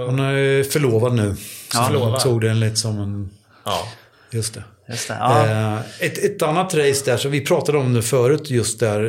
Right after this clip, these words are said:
Speaker 1: S M då i, i Falken, men det är ju Skrea, eh, Paddle Race.
Speaker 2: Just det.
Speaker 3: Ja.
Speaker 1: Eh, ny,
Speaker 2: I
Speaker 1: eh,
Speaker 2: havet.
Speaker 1: ny aktör, ehm, eh, Falkenbergs Suppklubb där, som gjorde ett jättebra event
Speaker 3: Mm.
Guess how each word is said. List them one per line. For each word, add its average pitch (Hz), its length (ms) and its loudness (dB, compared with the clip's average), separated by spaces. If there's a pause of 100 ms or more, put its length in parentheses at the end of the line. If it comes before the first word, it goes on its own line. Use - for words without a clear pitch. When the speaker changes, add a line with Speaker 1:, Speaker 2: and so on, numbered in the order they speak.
(160)
Speaker 1:
S 127 280 -2
M 120 180 0
då 101 180 -2
i, 101 600 -4
i 95 60 -8
Falken, 113 520 -2
men 113 60 2
det 120 60 4
är 123 40 4
ju 123 60 2
Skrea, 104 560 0 (460)
eh, 104 160 -8 (100)
Paddle 104 460 -2
Race. - 240 -2 (140)
Speaker 2:
Just 117 220 -4
det. 92 200 -2
Speaker 3:
Ja. 98 160 -2
Speaker 1:
Eh, 117 120 0
ny, 123 160 2 (220)
Speaker 2:
I 120 40 6
Speaker 1:
eh, 120 60 6
Speaker 2:
havet. 107 340 0 (360)
Speaker 1:
ny 143 300 2
aktör, 113 640 0
ehm, 113 460 -2
eh, 123 240 -6
Falkenbergs 107 500 -2
Suppklubb 123 480 -2
där, 101 120 0
som 107 200 -2
gjorde 101 220 -4
ett 95 120 -12
jättebra 110 760 -2 (280)
event 110 220 -4
Speaker 3:
Mm. 107 100 -8